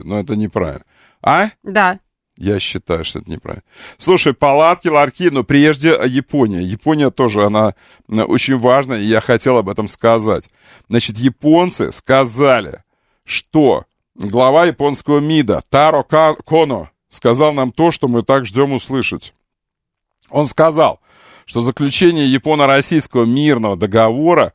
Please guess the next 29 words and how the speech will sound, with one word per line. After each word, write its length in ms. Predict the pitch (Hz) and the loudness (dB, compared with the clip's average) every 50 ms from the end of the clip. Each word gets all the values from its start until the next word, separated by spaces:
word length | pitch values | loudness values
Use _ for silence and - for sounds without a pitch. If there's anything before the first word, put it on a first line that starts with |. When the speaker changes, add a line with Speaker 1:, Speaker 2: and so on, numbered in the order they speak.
| _ _ _ _ _ _ _ _ | _ _ _ _ _ _ _ _
Speaker 1:
предполагает 880 | _ 135 131 117 - - 139 135 135 139 123 120 151 160 165 156 135 - | _ -2 -2 -2 -2 0 2 2 2 2 2 2 4 4 4 4 2 0
решение 480 | 127 127 - - - 156 147 131 131 120 | -4 -4 -4 -2 0 0 2 2 2 2
вопроса 680 | 120 120 120 - - 135 151 156 160 151 - - 117 | 4 2 2 2 0 -2 0 2 2 0 2 0 0
о 40 | 110 | 2
военных 440 | 110 113 117 123 135 135 135 120 - | 2 2 2 2 2 0 0 -2 -2
компенсациях. 960 | - 123 113 98 117 113 107 - - 117 95 - - - - - - _ _ _ _ _ _ _ _ _ _ _ _ _ _ _ _ | -4 -6 -4 -2 -4 -4 -4 -2 0 0 0 0 -4 -10 -16 -16 -18 _ _ _ _ _ _ _ _ _ _ _ _ _ _ _ _
Speaker 2:
Мгм. 440 | _ 202 202 202 185 196 208 240 240 - | _ -10 -10 -10 -10 -10 -12 -16 -16 -4
Speaker 1:
Ха-ха, 520 | - 147 185 190 - - 165 165 151 147 | -2 0 0 0 0 2 2 2 2 2
намекнул 440 | 143 143 143 143 135 - 156 175 180 | 0 -2 -6 -8 -6 -4 -2 0 0
на 80 | 170 160 | 0 2
бабло. 580 | 139 147 147 147 135 127 120 113 104 92 92 - _ _ _ _ | 2 2 2 2 2 0 0 0 -2 -2 -6 -10 _ _ _ _
Speaker 2:
Ну. 580 | 208 226 226 220 208 190 190 208 233 247 254 240 _ _ | -10 -6 -4 -4 -4 -4 -4 -6 -8 -10 -12 -16 _ _
Speaker 1:
Вот 240 | - 120 123 - | -2 -2 -2 -2
и 80 | 139 139 | -6 -2
мне, 180 | 147 185 214 226 | 0 0 0 0
мне, 220 | 202 165 139 123 - _ _ - _ | 0 -2 -6 -8 -10 _ _ -20 _
они 300 | - - 120 143 170 180 | -4 -2 0 2 2 2
здесь 400 | 147 120 110 117 165 180 170 - | 0 0 0 2 2 2 4 2
от 140 | 147 135 120 | 0 0 0
сих 300 | - - 170 190 190 - | -4 -6 -6 -6 -6 -4
мне 140 | 123 127 131 | -2 -2 0
начинают 500 | 127 120 - - 131 135 143 147 143 - 120 | 0 -2 -2 -2 0 2 2 2 2 0 0
нравиться. 520 | 131 127 117 101 85 73 - - - - - | 0 2 2 2 0 -4 -10 -14 -16 -16 -16
Speaker 2:
Да. 300 | - 208 226 202 175 156 - _ _ _ _ | -6 -2 0 0 0 -2 -8 _ _ _ _
Speaker 1:
Что 280 | - - - 165 160 156 | -20 -4 0 2 2 2
возьмем? 520 | 147 131 123 113 110 117 113 110 123 131 - _ _ _ _ _ _ _ | 2 2 0 0 -2 -4 -6 -6 -6 -8 -12 _ _ _ _ _ _ _
Speaker 2:
Что? 240 | - - 226 190 175 | -10 -6 -6 -6 -6
Speaker 1:
По 140 | - - 123 | 0 2 2
Speaker 2:
Мы, 60 | 127 | 4